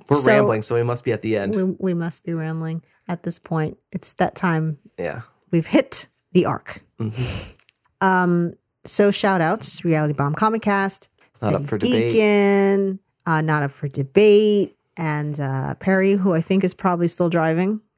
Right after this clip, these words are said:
Speaker 2: He was driving this
Speaker 1: Mm.
Speaker 2: morning, as per usual.
Speaker 1: Yeah.
Speaker 2: I picture him like that. Is it, is it the Geico commercial where the guy's, like, half motorcycle?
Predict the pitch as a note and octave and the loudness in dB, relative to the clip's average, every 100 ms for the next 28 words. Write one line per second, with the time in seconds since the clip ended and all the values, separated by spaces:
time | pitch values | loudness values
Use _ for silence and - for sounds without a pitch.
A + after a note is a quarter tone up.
0 | - E3 E3+ E3 E3 E3+ - D#3+ D#3 E3+ | -8 -6 0 0 2 0 2 2 2 0
1 | - D#3+ - F3+ E3+ D#3 D#3+ A3 - - | -2 -4 -4 -2 0 0 0 -2 -8 -8
2 | G2 G2 G#2 _ _ G3 G#3+ - - D#4+ | -4 -4 -6 _ _ 0 2 -2 -2 -2
3 | C#4+ B3 C4 A3 F#3+ - E3+ - F#3 G3 | 0 0 2 2 0 0 -2 0 0 2
4 | G3+ - F#3+ G3 G3+ F#3+ E3 D#3 F3+ F3 | 0 -2 -2 0 0 -2 0 -2 0 -2
5 | - F3 E3+ F3+ D#3+ D3+ D3+ D3+ D3+ D3 | -2 -2 0 -2 -2 -2 0 0 -2 -2
6 | D3 D3+ D#3 D3+ E3+ - D#3+ E3 F3+ | -2 -2 -2 -2 -2 -4 -6 -4 -6